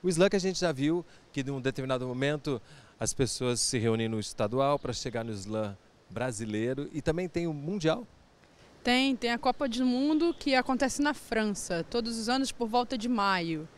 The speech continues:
Speaker 2: E nesse campeonato, é, vai sempre um representante do Brasil participar.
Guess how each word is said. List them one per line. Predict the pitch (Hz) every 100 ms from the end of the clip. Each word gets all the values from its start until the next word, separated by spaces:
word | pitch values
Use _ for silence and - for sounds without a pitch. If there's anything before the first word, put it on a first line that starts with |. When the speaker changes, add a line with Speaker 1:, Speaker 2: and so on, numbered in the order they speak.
| - - -
Speaker 2:
E | 190 185
nesse | 185 196 -
campeonato, | 226 208 220 208 196 208 - 247 247 240 226 196 180 - - -
é, | - 175 175
vai | 165 165 202 202
sempre | - 254 -
um | 285
representante | 269 254 262 262 254 254
do | 233 240
Brasil | 269 277 208 220 240 294 - - - -
participar. | 226 214 - - - 190